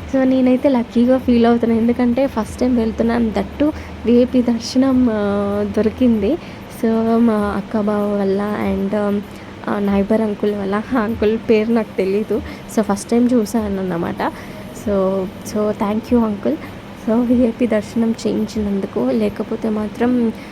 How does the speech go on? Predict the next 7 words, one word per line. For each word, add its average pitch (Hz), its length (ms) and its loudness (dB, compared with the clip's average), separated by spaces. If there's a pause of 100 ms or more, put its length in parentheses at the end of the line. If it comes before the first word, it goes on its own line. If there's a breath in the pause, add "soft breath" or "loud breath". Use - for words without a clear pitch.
(260 loud breath)
because 220 240 2
సాటర్డే 214 440 0
కాబట్టి 226 360 0 (120)
చాలా 196 220 0
క్రౌడ్ 214 300 0
ఉంటుంది 208 340 -2
కదా. 233 300 -2